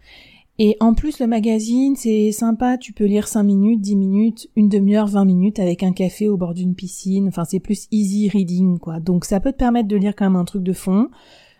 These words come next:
euh, mais, euh, voilà, pas trop prenant. Troisième idée,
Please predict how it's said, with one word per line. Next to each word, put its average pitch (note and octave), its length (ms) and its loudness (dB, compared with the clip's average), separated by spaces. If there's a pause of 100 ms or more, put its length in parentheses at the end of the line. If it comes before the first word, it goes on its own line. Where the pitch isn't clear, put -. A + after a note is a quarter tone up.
euh, F3 340 4
mais, F#3 380 4
euh, E3 540 0
voilà, D#3+ 220 -8
pas F3 100 -2
trop F#3+ 160 -2
prenant. - 360 -4 (600)
Troisième C4+ 500 2
idée, A#3+ 400 2